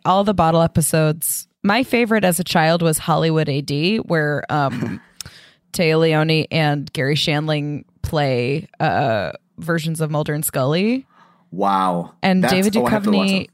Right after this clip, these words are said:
Speaker 2: that.
Speaker 1: wrote and I believe directed it. Uh, and it, we, I rewatched it with friends recently, and it's, it's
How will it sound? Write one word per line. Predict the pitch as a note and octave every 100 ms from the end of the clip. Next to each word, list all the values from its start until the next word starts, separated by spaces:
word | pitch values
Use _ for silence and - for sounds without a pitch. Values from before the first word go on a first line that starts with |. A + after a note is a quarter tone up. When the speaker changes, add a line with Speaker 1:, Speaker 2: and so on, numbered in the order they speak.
| -
Speaker 2:
that. |
Speaker 1:
wrote | E3+ E3 F#3 A3+ -
and | F#3 B3
I | B3+
believe | F3+ F#3 F3
directed | D#3+ F3+ - E3+ D3
it. | D#2+ F2+ _ _ _ _ _ _ _ _
Uh, | - E3 A#2+ E2+ - - _ -
and | F3+ E3
it, | E3 -
we, | E3+ F3 E3+ -
I | F3
rewatched | E3+ F3 E3+ D#3+ D#3+ -
it | -
with | D#3+ -
friends | D#3+ D#3+ D#3
recently, | D#3+ D#3+ - D3+
and | C#3
it's, | - - -
it's | F3+ -